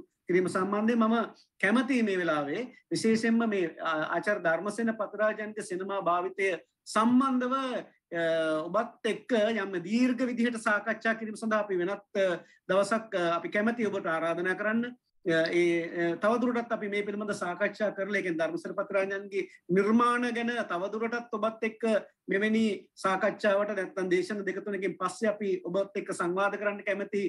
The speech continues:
අ, ශ්‍රී ලංකාවේ තාරුණ්‍ය, ඒ කියන්නේ ස-, ඊළා-, ඉදිරි, අ, අනාගතයේ, අ, ලාංකික සිනමාව සම්බන්ධයෙන් තරුණ සිනමාකරුවෙක් විදිහට ඔබේ අදහස් අපි දැනගන්න කැමතියි. හැබැයි මම අද කියනවා කාරුණික ඉල්ලීමක් කරනවා අපේ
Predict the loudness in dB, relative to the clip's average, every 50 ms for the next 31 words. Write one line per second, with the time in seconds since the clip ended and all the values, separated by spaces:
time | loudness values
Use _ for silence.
0 | -4 -6 _ _ _ 0 2 2 2 2 0 0 -2 0 0 0 0 2 2 2
1 | 2 2 0 0 0 0 0 0 -2 -4 -6 -6 -6 -6 -6 -4 -2 0 0 0
2 | 0 -2 -8 _ -4 -2 -2 -2 0 0 2 2 2 2 0 0 0 -2 -2 -2
3 | -4 -2 -2 -2 0 -2 0 0 0 0 0 0 -2 0 0 0 0 -2 -2 -4
4 | -4 -2 -2 -2 -2 -2 -2 -4 -6 -4 -2 0 2 4 4 4 2 0 -4 -6
5 | -6 -6 -6 -4 -4 -4 -6 -8 -10 _ _ _ 0 0 2 2 2 0 0 -2
6 | -2 -2 0 2 2 2 2 0 0 -2 -2 -2 -2 -2 -2 0 0 2 2 2
7 | 2 2 0 0 -2 -2 -4 -6 -8 -10 -8 -8 -6 -6 -6 -6 -6 -4 0 2
8 | 2 2 2 0 -4 -8 -10 _ _ _ -2 0 2 2 4 4 4 4 2 0
9 | 0 -4 -6 -6 -2 0 2 2 2 0 -4 -6 -4 -2 -2 -2 -2 0 -2 -2
10 | -2 -2 -4 -4 -2 -4 -2 0 2 2 2 2 0 -2 -4 -2 0 0 -2 0
11 | 0 0 -2